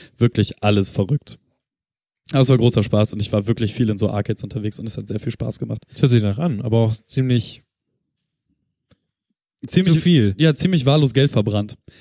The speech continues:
Speaker 1: Ähm, und dann gibt's halt auch, wie gesagt, immer einen Floor, wo so normale Videospiele, so ein bisschen Casual-Sachen passieren. Und, äh, da hat Nina mich in wahnsinnig vielen Autorennspielen abgezogen.
Speaker 2: Okay.
Speaker 1: Irgendwann kam dann meine Revenge.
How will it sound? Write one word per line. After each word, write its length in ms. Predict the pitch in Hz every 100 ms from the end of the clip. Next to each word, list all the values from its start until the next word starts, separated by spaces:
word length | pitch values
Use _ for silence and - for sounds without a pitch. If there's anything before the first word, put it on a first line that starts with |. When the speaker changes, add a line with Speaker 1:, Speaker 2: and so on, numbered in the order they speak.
| _ -
Speaker 1:
Ähm, 320 | 107 107 107 139
und 180 | 139 170
dann 80 |
gibt's 160 | 175 175
halt 140 | 175
auch, 100 | 135 151
wie 140 | 131
gesagt, 240 | 135 117
immer 200 | 101 127
einen 160 | - 135
Floor, 280 | - 139 123
wo 80 | 120
so 100 | 117
normale 380 | 113 120 151
Videospiele, 460 | 139 143 139 - 135
so 100 | 117
ein 60 | 113
bisschen 260 | 135 131
Casual-Sachen 1300 | 110 135 139 147 156 160 - - - - - 143 156
passieren. 520 | 143 139 - 156 156 - - - _
Und, 320 | 113 113 113
äh, 140 | 113
da 100 | 117
hat 100 | 123
Nina 220 | 123 147 147
mich 160 | 135
in 160 | 117 107
wahnsinnig 560 | 110 117 120 120 - -
vielen 520 | - - 123 120 117 -
Autorennspielen 720 | 113 123 139 131 - - 151
abgezogen. 720 | - - 165 - 160 160 196 -
Speaker 2:
Okay. 300 | 123 123 143 - _
Speaker 1:
Irgendwann 340 | 139 143 131
kam 180 | 127 123
dann 120 | 117
meine 220 | 113 110 113
Revenge. 680 | 110 104 110 151 - -